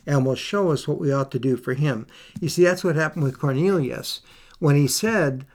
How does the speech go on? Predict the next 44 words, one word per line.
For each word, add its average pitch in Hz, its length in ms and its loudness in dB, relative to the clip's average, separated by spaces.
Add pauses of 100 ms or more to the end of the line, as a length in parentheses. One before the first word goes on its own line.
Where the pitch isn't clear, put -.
(180)
"The 139 120 2
Lord 160 320 6
hath 147 220 0
heard 175 500 0
thy 131 160 -2
prayers 175 560 0
and 139 140 0
thine 131 240 -4
alms," 170 440 0
in 127 140 -2
verse 123 240 -2
four, 165 560 2 (460)
then 147 160 4
Cornelius 160 720 2
responds 139 640 -2
and 120 180 -4
says, 135 480 0 (380)
um, 131 640 -4 (320)
"Lord, 156 340 4
what 160 140 2
should 165 160 -2
I 127 80 0
do?" 190 560 2 (320)
And 143 200 2
it 139 100 -2
says 160 280 2
in 147 100 2
verse 135 220 -2
six - 300 -6
this, 131 460 -4 (440)
"And 143 160 4
he 143 80 4
lodged 156 520 0
with 156 200 -2
one 143 160 0
Simon 175 500 0
the 190 120 0
tanner, 147 420 -2
whose 123 240 -2
house 165 380 -2
is 165 100 -4
by 156 220 -4
the 175 120 0
seaside, 139 880 -2